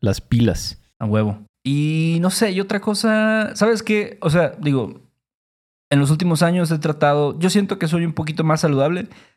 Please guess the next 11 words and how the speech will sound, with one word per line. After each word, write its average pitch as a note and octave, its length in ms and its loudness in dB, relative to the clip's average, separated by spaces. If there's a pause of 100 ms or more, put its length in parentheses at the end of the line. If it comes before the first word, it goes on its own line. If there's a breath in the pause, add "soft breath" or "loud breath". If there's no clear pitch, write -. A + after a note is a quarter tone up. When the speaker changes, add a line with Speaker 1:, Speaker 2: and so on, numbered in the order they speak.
(160)
Speaker 2:
La D3 120 4
neta, F3 220 0
este, G3+ 560 -4 (220)
bueno, A#2+ 300 4
el A#2 120 4
último, B2+ 640 2 (960)
la A2+ 220 2
última C3+ 260 2
mitad B2 320 4
del A#2+ 140 2
año, C3 280 2